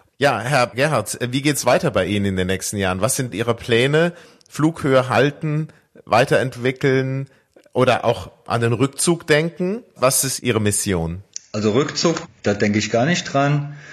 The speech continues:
Speaker 2: Immer schön nach vorne gucken, das Beste draus machen. Größer werden weiß ich wirklich nicht. Ich bin eigentlich so zufrieden, wie es momentan läuft.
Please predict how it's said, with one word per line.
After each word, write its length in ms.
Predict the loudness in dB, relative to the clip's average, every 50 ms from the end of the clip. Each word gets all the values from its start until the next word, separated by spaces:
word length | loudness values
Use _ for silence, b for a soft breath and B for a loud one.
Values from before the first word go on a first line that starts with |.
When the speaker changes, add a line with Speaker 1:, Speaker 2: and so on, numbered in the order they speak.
| B B B B B -8
Speaker 2:
Immer 240 | -4 -2 0 0 0
schön 240 | 0 0 0 0 2
nach 120 | 0 0
vorne 420 | 0 0 0 2 2 2 0 0 -2
gucken, 640 | 0 0 -2 0 0 0 0 0 0 -2 -2 -4 -6 -4
das 180 | -6 -6 -2
Beste 320 | -2 -2 -2 0 -2 -4 -4
draus 380 | -2 0 0 0 0 0 0 0
machen. 600 | 0 0 2 0 0 0 0 0 -2 -6 B B B B B B B B B B -14
Größer 420 | -4 0 0 2 2 2 2 2 2
werden 360 | 2 2 2 2 0 2 2
weiß 260 | 2 2 2 0 -2
ich 120 | -4 -2
wirklich 380 | 0 0 0 0 -2 -2 -2 0
nicht. 400 | 0 0 0 -2 -4 -6 -6 -8 _ _
Ich 200 | -6 -6 -4 0
bin 160 | 0 0 0 0
eigentlich 400 | 0 0 2 2 2 0 0 0
so 140 | 0 0
zufrieden, 600 | 0 0 -2 -4 -2 0 0 0 0 2 0 0 0
wie 60 | 0
es 140 | 0 0 0
momentan 480 | 0 2 2 0 0 0 0 2 2
läuft. 500 | 2 2 2 2 2 0 -2 -6 -12 B